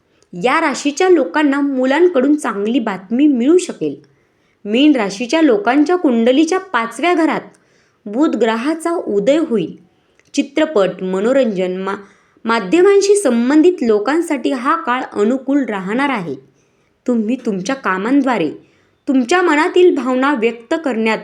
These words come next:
यशस्वी व्हाल. तसेच तुम्ही तुमच्या मनाचे ऐकाल. तुमचा संवाद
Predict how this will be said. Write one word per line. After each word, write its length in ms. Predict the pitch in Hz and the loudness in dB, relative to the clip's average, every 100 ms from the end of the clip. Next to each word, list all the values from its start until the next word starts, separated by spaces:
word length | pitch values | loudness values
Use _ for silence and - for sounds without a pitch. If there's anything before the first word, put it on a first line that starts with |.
| - | -8
यशस्वी 580 | 202 190 185 277 - 370 | -6 -4 -4 -6 0 0
व्हाल. 280 | 233 165 - - _ _ _ _ - | 0 -6 -12 -18 _ _ _ _ -4
तसेच 440 | 247 233 - - _ _ _ _ - | -2 -4 -6 -10 _ _ _ _ -2
तुम्ही 260 | 220 214 | 0 0
तुमच्या 420 | 285 247 208 262 | 0 -2 -4 -2
मनाचे 460 | 269 214 202 220 - - | -2 0 0 -2 -4 -4
ऐकाल. 420 | 214 220 - 196 151 - _ _ _ - | -4 -4 -4 -6 -6 -12 _ _ _ -4
तुमचा 360 | 277 269 254 359 | 0 0 0 -2
संवाद 440 | 359 262 247 247 | 0 0 2 -2